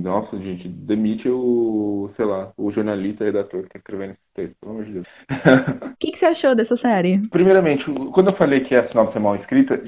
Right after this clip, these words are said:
Speaker 1: é porque eu não a classificaria ela como um drama. Eu acho que ela tá muito mais pra o famoso dramédia ou a, o tragicômico ali.
Speaker 2: Concordo.
Speaker 1: É, tipo, drama, drama não é. Tipo, eles tão vendendo uma coisa, esse texto é mal escrito. Eu gostei do trailer.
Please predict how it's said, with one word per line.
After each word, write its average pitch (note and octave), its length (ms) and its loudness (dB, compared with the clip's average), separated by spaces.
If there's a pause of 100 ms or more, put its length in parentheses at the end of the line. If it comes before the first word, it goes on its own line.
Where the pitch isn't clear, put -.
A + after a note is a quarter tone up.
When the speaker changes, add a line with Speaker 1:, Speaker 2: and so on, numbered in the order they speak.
(140)
Speaker 1:
é C3 60 -2
porque C#3 260 0
eu D3 300 2
não G3+ 260 0
a G3 80 -2
classificaria F#3 720 2
ela C#3+ 180 10
como D#3 240 -2
um A#3 80 -2
drama. G#2 540 4
Eu A#2 80 4
acho B2 100 2
que - 60 -2
ela D3 100 10
tá D3 120 4
muito E3+ 240 0
mais D3+ 200 0
pra - 160 -4
o B2 380 2
famoso C3 460 0
dramédia A#2+ 640 4
ou A#2+ 400 4
a, G2+ 180 4
o G#2 80 0
tragicômico G#2 840 0
ali. F2+ 320 -4 (100)
Speaker 2:
Concordo. G3 600 2 (160)
Speaker 1:
É, A2+ 240 8
tipo, - 260 0
drama, B2 380 8
drama D#3 260 4
não C4 260 2
é. G2+ 140 8
Tipo, G#2+ 200 -2
eles A2 120 0
tão C#3+ 140 2
vendendo C#3+ 260 2
uma E3 140 -2
coisa, E3 260 -2 (240)
esse C3+ 240 0
texto E3+ 200 2
é - 20 2
mal E3+ 100 2
escrito. G#2+ 420 -2
Eu F3+ 100 4
gostei G#3+ 320 8
do F3 120 4
trailer. B2+ 580 4